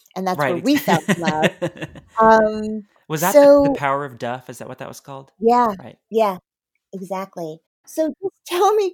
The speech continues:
Speaker 1: quickly, this musical podcast, um, it's how many episodes and, and how did you do it? Like, did you just record in your bathroom? Like, how did
Speaker 2: Right.
Speaker 1: you do a podcast at home?
Speaker 2: Yeah, so it's, it's,
Speaker 1: Like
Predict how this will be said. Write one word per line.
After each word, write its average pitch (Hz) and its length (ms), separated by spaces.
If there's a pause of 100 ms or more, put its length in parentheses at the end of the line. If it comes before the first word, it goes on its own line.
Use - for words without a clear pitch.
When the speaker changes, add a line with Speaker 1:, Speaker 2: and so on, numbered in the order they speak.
Speaker 1:
quickly, 269 600 (280)
this 285 240
musical 294 580
podcast, 180 920 (100)
um, 196 600 (520)
it's 233 360 (180)
how 262 220
many 294 280
episodes 226 580
and, 208 400
and 196 360 (440)
how - 240
did 247 160
you 247 120
do 240 180
it? - 140
Like, 190 220
did 214 140
you 208 120
just 208 320 (100)
record 214 380
in 220 100
your 202 140
bathroom? 226 560
Like, 196 200
how 220 160
did 214 120
Speaker 2:
Right. - 80
Speaker 1:
you 202 360
do 180 300 (160)
a 196 80
podcast 180 640
at 165 100
home? 147 400
Speaker 2:
Yeah, 143 140
so 127 160
it's, 123 120
it's, - 120
Speaker 1:
Like 170 140